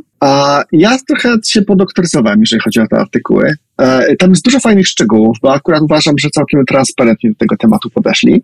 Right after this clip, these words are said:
E, te artykuły mają takie bardzo łapiące uwagę, e, nagłówki, bo tam jest na przykład mil-, „Już mamy milion dolarów oszczędności na rok”. <laughs> To jeżeli ktoś zobaczy taki nagłówek, na pewno tu przykuje uwagę.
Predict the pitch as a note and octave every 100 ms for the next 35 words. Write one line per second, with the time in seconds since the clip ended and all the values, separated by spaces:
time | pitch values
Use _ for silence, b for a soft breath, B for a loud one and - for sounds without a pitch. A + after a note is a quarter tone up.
0 | - B B F3 C#3+ C#3+ E3 D#3+ - F#3
1 | A3 G3+ F3 D#3+ E3 E3+ D3 D#3+ D#3+ E3+
2 | D#3 - E3 E3+ D3 D3+ D3 C#3+ C#3+ C3+
3 | C#3 C3+ C3+ C3+ C3+ D3 B3 - A#2+ A2
4 | A2+ A2 A2+ A2 A#2 - - G#2 G#2 D3
5 | G3 G#3 F3+ F3 G#3 G3 F#3 F3 E3+ F3
6 | E3 C#3+ D3 C3+ C3+ B2+ C3+ A#2 A#2+ A#2+
7 | A2 - - - - - G3 - - E4
8 | E4 - E3+ F#3+ E3 - C#3 D3+ - C3+
9 | A2 C3 B2 D3+ C#3+ B2 A#2 A#2 A2+ G#2
10 | - - A2+ G#2+ A2 A2 D3+